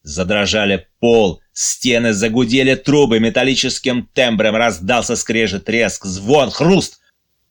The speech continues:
С одной стороны здания из нескольких вентиляционных отверстий вылетели матерчатые затычки, вставленные перед атакой.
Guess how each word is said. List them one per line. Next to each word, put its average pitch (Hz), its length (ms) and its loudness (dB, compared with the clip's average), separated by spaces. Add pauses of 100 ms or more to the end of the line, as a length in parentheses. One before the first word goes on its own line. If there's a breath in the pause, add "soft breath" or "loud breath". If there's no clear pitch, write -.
(140)
С - 100 -6
одной 110 340 0
стороны 120 360 2
здания 101 500 0
из 95 100 -2
нескольких 117 580 -4
вентиляционных 120 720 -2
отверстий 120 540 -2
вылетели 123 480 0
матерчатые 127 720 -2
затычки, 135 640 -2
вставленные 131 580 0
перед 127 220 -2
атакой. 104 500 -2